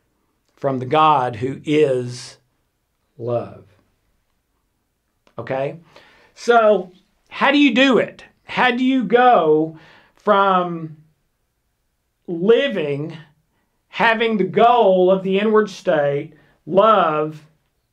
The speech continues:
rather than fear, end results,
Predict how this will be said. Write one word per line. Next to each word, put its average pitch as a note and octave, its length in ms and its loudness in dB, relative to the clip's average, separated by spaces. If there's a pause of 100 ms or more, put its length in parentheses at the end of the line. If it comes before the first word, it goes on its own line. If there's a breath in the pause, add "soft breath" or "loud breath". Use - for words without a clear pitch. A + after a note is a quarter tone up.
(760)
rather G3 440 2
than D#3+ 600 -2 (360 soft breath)
fear, F#3 800 -2
end G#3+ 260 -2
results, E3 960 0